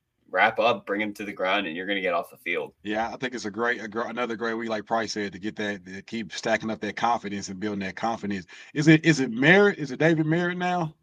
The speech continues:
Speaker 2: Um, I think the de-, the, the, the defensive back coach now for the Chiefs. I think Madison
Speaker 1: Yeah.
Speaker 2: went back down to Miami. Yeah, so I think, yeah, I
Speaker 1: Yeah.
Speaker 2: think it's Merritt.
Speaker 1: Merritt
Speaker 2: Yeah.
Speaker 1: was the safeties coach. I,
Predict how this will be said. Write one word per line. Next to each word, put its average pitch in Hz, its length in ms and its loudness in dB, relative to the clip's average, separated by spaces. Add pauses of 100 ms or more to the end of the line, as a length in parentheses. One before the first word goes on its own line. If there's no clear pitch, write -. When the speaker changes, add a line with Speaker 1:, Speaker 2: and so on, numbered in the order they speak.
(160)
Speaker 2:
Um, 156 280 -2
I 147 40 -4
think 165 180 -2
the 151 100 -2
de-, 160 140 0
the, 151 280 -4
the, 135 320 -6
the 131 160 -10
defensive 139 400 -4
back 151 220 4
coach 147 200 -2
now 143 200 -2
for 143 120 -8
the 135 60 -6
Chiefs. 151 300 0 (400)
I 139 80 4
think 156 160 4
Madison 151 320 8
Speaker 1:
Yeah. 135 80 2
Speaker 2:
went 135 100 -2
back 131 180 0
down 131 180 0
to 120 40 -10
Miami. 120 460 -2
Yeah, 110 380 -6
so 123 120 -8
I 120 60 -4
think, 135 200 -6
yeah, 123 120 -8
I 113 40 -4
Speaker 1:
Yeah. 107 140 6
Speaker 2:
think 151 140 0
it's 113 100 -8
Merritt. 110 400 -4 (520)
Speaker 1:
Merritt 147 260 10
Speaker 2:
Yeah. - 80 0
Speaker 1:
was 143 180 10
the 131 80 0
safeties 113 480 -2
coach. 85 380 0
I, - 120 4